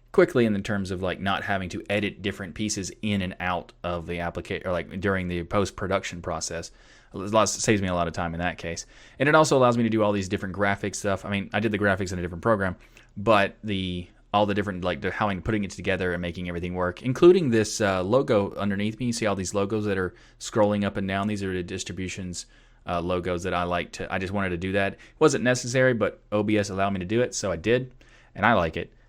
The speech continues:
Let me know what you think, if you want, in the comments below, but I think it's really cool. And O B S allows me to do all kinds of stuff, and they're going to make it, allow you to do even more with this latest release.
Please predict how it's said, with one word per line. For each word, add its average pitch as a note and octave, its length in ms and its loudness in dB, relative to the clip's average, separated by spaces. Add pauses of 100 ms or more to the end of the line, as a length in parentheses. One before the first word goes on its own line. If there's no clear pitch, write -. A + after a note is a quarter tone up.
Let B2+ 120 2
me A2+ 80 4
know A2+ 80 6
what F#2+ 80 4
you B2 80 0
think, G2+ 460 -4
if G2 180 -6
you F#2+ 100 -6
want, F#2+ 220 -4
in F#2 80 -6
the F2+ 80 -6
comments F#2+ 260 -4
below, F2+ 360 0 (220)
but - 220 -6
I G2+ 140 2
think F#2+ 180 -6
it's E2+ 160 -8
really E2+ 140 -8
cool. F2 260 -10 (380)
And A2+ 180 2
O D3 100 4
B D#3 120 8
S C3+ 100 4
allows A#2+ 220 2
me A#2 80 0
to G#2 60 -2
do G#2 220 -2
all A2+ 220 0
kinds G#2+ 360 -4
of G#2 80 -4
stuff, G#2 380 -2 (120)
and B2+ 300 2
they're A#2 180 2
going A2 240 0
to G2+ 340 -2
make G2 320 -4
it, G2 160 -8
allow F#2 200 -2
you F#2 100 -4
to F2+ 80 -6
do F#2 200 -6
even G#2+ 320 0
more G2+ 400 0
with F#2+ 140 -2
this F#2 180 -6
latest F2 380 -6
release. F#2 460 -2